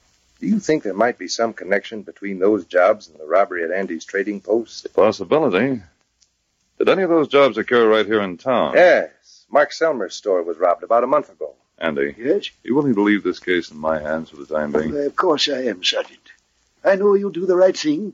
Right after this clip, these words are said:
Speaker 2: Before we do anything about your accusation against Corporal Hayden,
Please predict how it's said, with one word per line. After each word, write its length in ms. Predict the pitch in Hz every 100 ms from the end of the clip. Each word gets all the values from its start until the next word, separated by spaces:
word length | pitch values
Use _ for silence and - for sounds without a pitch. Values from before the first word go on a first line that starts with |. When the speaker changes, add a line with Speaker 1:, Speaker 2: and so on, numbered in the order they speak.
| -
Speaker 2:
Before 260 | - 101
we 100 | 104
do 140 | 95 98
anything 280 | 98 90 92
about 260 | 87 90
your 140 | 85 87
accusation 520 | 87 78 87 87 80
against 260 | 78 80 -
Corporal 320 | 82 71 67
Hayden, 380 | 76 62 73